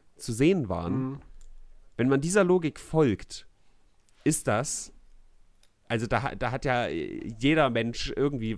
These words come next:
Speaker 1: irgendwann wahrscheinlich rein zufällig mal sowas gesehen. Und theoretisch ist es auf jeder Website. Also ich meine jetzt, ne, Leute, die vielleicht siebzehn sind, irgend so ein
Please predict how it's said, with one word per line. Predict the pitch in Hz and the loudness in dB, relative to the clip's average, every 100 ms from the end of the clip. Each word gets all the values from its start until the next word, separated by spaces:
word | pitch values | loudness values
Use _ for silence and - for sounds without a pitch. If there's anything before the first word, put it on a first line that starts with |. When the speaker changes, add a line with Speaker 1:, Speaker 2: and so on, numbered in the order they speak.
| - | 0
Speaker 1:
irgendwann | 151 160 117 113 | 0 2 0 0
wahrscheinlich | 110 110 139 131 120 - - - - - | -2 0 0 0 -4 -10 -16 -20 -20 -20
rein | - 135 147 143 | -4 -2 0 -2
zufällig | 190 208 180 117 101 | -2 0 0 0 0
mal | 98 | -4
sowas | 90 87 87 - | -4 -2 -4 -4
gesehen. | 85 85 85 127 - - - - - - | -8 -4 -4 -4 -8 -20 -20 -20 -14 0
Und | 113 117 - - _ - _ _ _ - | 2 2 -2 -14 _ -20 _ _ _ -4
theoretisch | - 127 120 143 135 - | 6 6 6 2 0 -4
ist | 135 | -4
es | 135 123 | -2 -2
auf | 120 | -2
jeder | 123 135 127 120 64 | 2 2 4 2 0
Website. | 113 139 117 90 | 0 0 0 2
Also | 113 113 | 0 0
ich | 131 | 4
meine | 131 127 | 4 4
jetzt, | 120 - | 2 2
ne, | 120 123 - - - - - _ _ | 2 0 -4 -20 -20 -20 -20 _ _
Leute, | 113 123 123 | 6 6 6
die | 117 | -2
vielleicht | - 117 120 - - - - - | 2 2 2 -2 -12 -16 -18 -6
siebzehn | 123 139 - 113 | 0 2 4 2
sind, | 98 92 - | 4 0 0
irgend | 127 123 | 0 2
so | |
ein | 127 | 0